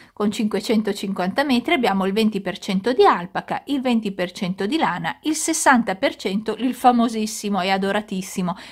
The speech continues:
premium acrilico. Allora, li abbiamo visti tutti e tre, perché io li ho voluti proprio scegliere tutti e tre. Questo è un intruso, fam-, il famoso intruso, no? Ogni tanto quando,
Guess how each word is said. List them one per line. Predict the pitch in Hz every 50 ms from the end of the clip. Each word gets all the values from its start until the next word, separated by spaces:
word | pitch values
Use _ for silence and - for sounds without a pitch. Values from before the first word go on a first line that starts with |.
| - _ _
premium | - 285 254 233 233 247 247 247 247 240 -
acrilico. | - 214 196 - - - 135 135 - 185 190 190 - - 165 190 - _ _ _ _ _ _ _ _
Allora, | - 208 196 180 160 160 175 175 180 190 - _ _ _ _ _ _ _ _ _ _ _ _ _ _ _ _ _ _ - - - - - - - - _ _ _ _ _ _ _ _ _ _ _
li | 240 247
abbiamo | 254 254 302 311 311 294
visti | 294 302 294 - 277 254
tutti | - 311 311 - 294
e | 285 285
tre, | - 226 - 190 196 - _ _ _ _
perché | 185 170 - -
io | 196 208 214
li | 202 196
ho | 196
voluti | 202 214 214 240 254 254 226 196
proprio | 208 - 214 220 220 214 175 170
scegliere | - - - 262 254 262 247 233 214 190 -
tutti | - 208 208 - 196
e | 190
tre. | 196 190 175 180
Questo | - 214 233 - -
è | 208
un | 196
intruso, | 190 190 190 190 202 175 165 175 185 - -
fam-, | 196 - 196 208 196
il | 233 254
famoso | - 302 - 330 349 349 285
intruso, | 240 220 240 226 - 208 202 185 170 170 190 - 170 175
no? | 196 226 262
Ogni | 220 208 220 240 254
tanto | 254 277 320 339 - 240 208
quando, | - 196 196 202 196